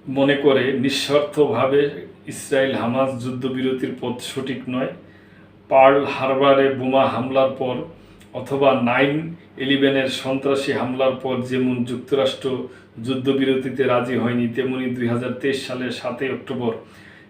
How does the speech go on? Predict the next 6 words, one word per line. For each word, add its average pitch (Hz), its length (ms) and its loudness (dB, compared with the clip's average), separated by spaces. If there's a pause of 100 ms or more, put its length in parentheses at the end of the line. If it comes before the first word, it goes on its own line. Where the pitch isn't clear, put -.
ইসরায়েলে 135 560 2
হামাসের 131 460 0
ভয়াবহ 123 420 0
হামলার 127 420 0
পর 123 220 -4
ইসরায়েলও 123 640 -6